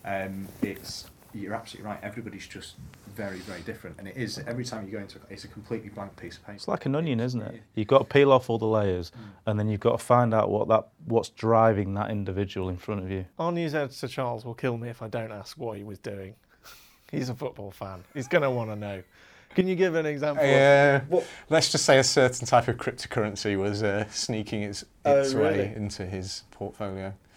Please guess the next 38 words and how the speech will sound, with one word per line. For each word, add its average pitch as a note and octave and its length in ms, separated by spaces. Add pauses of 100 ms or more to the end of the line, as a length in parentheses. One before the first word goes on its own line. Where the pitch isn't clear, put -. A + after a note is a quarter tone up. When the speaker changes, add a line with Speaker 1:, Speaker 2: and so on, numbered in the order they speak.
(140)
Speaker 3:
Okay. C3 300
Speaker 1:
Um, F#2+ 320 (200)
not, A2 380
not B2 160
<laughs> - 100
advised D#3+ 320
by A#2+ 180
me, C#3 240
but, B2 300
um, A2 280
advised G#2+ 480
by A2+ 140
friends D3+ 340
in D3 80
the D3 60
dressing D#3+ 320
room. G2+ 220 (420)
Speaker 3:
Okay. G#2 260
Speaker 1:
Um, G2+ 180 (100)
so, G2 400 (140)
yeah. F2+ 220 (280)
Speaker 2:
Bet A#2+ 120
he's A#2 140
lost A2+ 200
some A2 160
money A2 180
recently. A2+ 420 (920)
Speaker 1:
He G#2+ 80
may G2 140
well G#2 140
have A#2 100
done. G2 140
I G2 80
don't G2+ 180
know G2+ 120
anymore. G2+ 300 (160)
Speaker 2:
Yeah. A2+ 60 (500)
Speaker 3:
Wow. A2+ 300